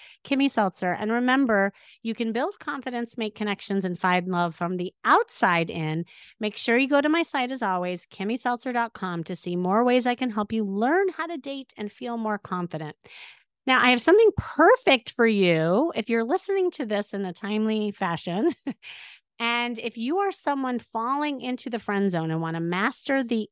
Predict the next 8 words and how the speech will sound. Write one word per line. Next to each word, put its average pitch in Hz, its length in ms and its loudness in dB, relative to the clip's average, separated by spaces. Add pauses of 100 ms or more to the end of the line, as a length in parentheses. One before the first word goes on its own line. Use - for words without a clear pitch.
(100)
art 233 360 0
of 214 120 -10
flirting, 156 500 -8 (800)
join 269 400 6
my 262 160 4
upcoming 226 640 -2
live 208 580 0
workshop, 190 880 -4